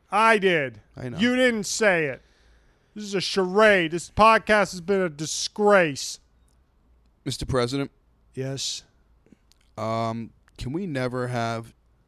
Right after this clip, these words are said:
Speaker 2: Justice Kavanaugh on drunk anymore?
Speaker 1: I heard that.
Speaker 2: You were supposed to.
Speaker 1: I swear to God, when this podcast is over, I'm gonna kick you out the fucking window.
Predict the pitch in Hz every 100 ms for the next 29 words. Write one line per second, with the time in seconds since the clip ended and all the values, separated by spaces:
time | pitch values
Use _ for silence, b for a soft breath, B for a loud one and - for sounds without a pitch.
0 | _ _ _ _ - 113 - - 117 107
1 | 113 107 113 - 110 110 110 117 _ -
2 | 123 107 107 - 120 123 123 120 _ _
3 | _ _ _ _ _ _ _ _ _ _
4 | - 240 220 233 262 214 - 233 208 -
5 | - _ _ _ _ - 127 131 147 180
6 | 180 - - 101 _ _ _ _ _ _
7 | _ _ _ _ _ - 170 - 226 233
8 | 165 208 202 175 175 185 - 202 190 -
9 | 185 165 156 180 175 170 156 - 196 185
10 | 190 175 156 - - 190 175 170 180 180
11 | 170 151 135